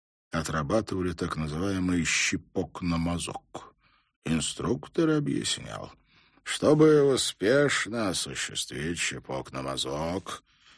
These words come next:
вы должны заранее приготовиться и внимательно следить за лохом с того самого момента, как тот направится к буфету,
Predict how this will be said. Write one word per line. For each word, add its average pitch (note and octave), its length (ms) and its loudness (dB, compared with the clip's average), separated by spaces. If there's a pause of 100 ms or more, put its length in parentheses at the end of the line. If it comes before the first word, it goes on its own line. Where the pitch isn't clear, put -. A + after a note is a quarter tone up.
(220)
вы - 160 -2
должны D#3 400 6
заранее D#3 540 6
приготовиться C#3 920 4
и D#3 60 6
внимательно C#3+ 760 4
следить G#2+ 560 4
за C3 180 4
лохом C#3+ 500 2
с - 80 -2
того E2+ 260 2
самого D2+ 480 -2
момента, B3 720 2
как A3+ 300 -2
тот - 260 0 (100)
направится C#3 920 2
к F3+ 100 -4
буфету, D3+ 880 2